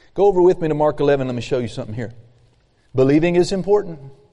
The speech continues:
But you can, you can believe and not receive. Faith involves saying.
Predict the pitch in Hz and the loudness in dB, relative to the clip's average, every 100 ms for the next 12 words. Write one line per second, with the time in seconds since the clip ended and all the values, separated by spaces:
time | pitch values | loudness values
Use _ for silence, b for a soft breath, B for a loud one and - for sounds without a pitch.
0 | _ _ _ _ _ _ _ _ _ _ | _ _ _ _ _ _ _ _ _ _
1 | _ _ _ _ _ _ _ - 123 165 | _ _ _ _ _ _ _ -4 -2 -2
2 | 175 175 156 139 175 180 170 202 196 175 | -2 -2 -2 -2 0 2 4 2 0 -6
3 | - - - _ _ _ _ _ _ 131 | -8 -20 -20 _ _ _ _ _ _ -4
4 | 143 151 147 - 175 135 - - - _ | 0 0 -2 -6 -6 -6 -12 -18 -20 _
5 | _ _ - - - 104 101 - - 285 | _ _ -20 -20 -20 -20 -20 -20 -20 -20
6 | - _ _ _ 202 226 208 202 _ _ | -20 _ _ _ _ _ _ _ _ _
7 | 147 143 _ _ _ - - - _ _ | _ _ _ _ _ -20 -20 -20 _ _
8 | _ _ _ - - - 180 202 175 156 | _ _ _ -20 -8 0 2 2 0 2
9 | 143 117 - 160 160 110 85 | 2 0 0 2 2 0 -6